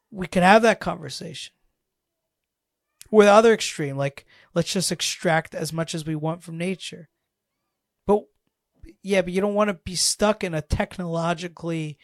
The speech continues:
obsessed world where it's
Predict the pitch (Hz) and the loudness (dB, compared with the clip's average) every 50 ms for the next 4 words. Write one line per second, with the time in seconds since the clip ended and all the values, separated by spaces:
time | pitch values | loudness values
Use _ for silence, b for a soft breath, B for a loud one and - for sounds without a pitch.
0 | b b b b b b b b b - - - - - - 202 185 175 160 - | b b b b b b b b b -8 -6 -4 -2 0 2 2 2 2 0 -2
1 | - 175 165 165 170 180 180 180 170 156 143 139 147 147 143 147 147 143 143 147 | -6 -10 -4 0 4 4 4 6 4 2 2 0 -4 -6 -8 -6 -6 -6 -8 -10
2 | 143 b b b b b b b _ 160 - - - - | -12 b b b b b b b _ -10 -10 -10 -18 -20